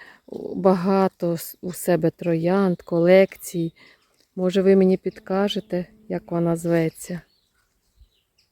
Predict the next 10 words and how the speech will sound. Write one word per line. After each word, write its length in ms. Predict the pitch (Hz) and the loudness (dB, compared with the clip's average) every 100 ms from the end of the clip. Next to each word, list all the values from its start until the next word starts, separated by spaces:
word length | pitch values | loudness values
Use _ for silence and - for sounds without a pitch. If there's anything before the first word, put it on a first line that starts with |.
| _ _ _ _ _ _ _ _ _ _ _ _ _ _ _ _ _ _ _ _ _ _ - _ _ _ _ _ _ _ _ _ _ - | _ _ _ _ _ _ _ _ _ _ _ _ _ _ _ _ _ _ _ _ _ _ -20 _ _ _ _ _ _ _ _ _ _ -12
Дуже 340 | 170 190 185 | -4 -2 -2
така, 380 | - 175 175 170 | -6 -10 -6 -6
знаєте, 540 | 156 175 185 - 170 - _ _ _ _ | -4 -2 -2 -2 -8 -10 _ _ _ _
мощ 460 | 190 208 233 - - | 0 2 4 0 -8
і 100 | - | -12
краса. 640 | - 185 180 - 175 156 147 _ _ _ _ _ _ _ _ _ _ _ _ _ _ _ _ _ | -8 -4 -4 -4 -6 -8 -10 _ _ _ _ _ _ _ _ _ _ _ _ _ _ _ _ _
Побагато 800 | - 170 185 170 180 175 - 160 | -14 -6 -4 -4 -4 -4 -6 -10
бутонів, 800 | 147 156 - 180 196 240 196 165 | -10 -12 -12 -6 -2 0 0 -2
бачите? 640 | 160 175 190 - - 190 - _ _ _ _ _ _ _ _ | -8 -12 -12 -18 -20 -20 -20 _ _ _ _ _ _ _ _
О. 160 | 190 | -14